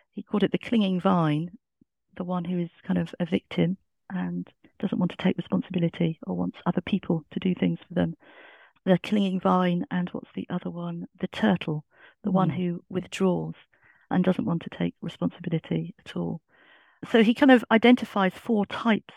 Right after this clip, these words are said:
Speaker 1: of, of egocentricity, and he talks about an axis of the plus one hundred and the minus one hundred. <laughs>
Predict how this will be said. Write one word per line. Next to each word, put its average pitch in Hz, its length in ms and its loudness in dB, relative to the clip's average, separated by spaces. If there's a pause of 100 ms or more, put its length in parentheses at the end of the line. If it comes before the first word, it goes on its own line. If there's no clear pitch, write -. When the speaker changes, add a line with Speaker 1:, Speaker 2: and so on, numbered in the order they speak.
(120)
Speaker 1:
of, 180 200 -2 (220)
of 185 220 -4
egocentricity, 170 960 -4 (560)
and 185 540 2
he 196 120 -6
talks - 260 -6
about 214 220 2
an 196 200 2
axis - 540 -4 (520)
of 190 140 -6
the - 80 -4
plus - 280 0 (100)
one 196 140 0
hundred 185 480 -2
and 175 120 -4
the 175 200 -2
minus 170 360 -2
one 160 140 -4
hundred. 160 420 -10 (120)
<laughs> - 400 -4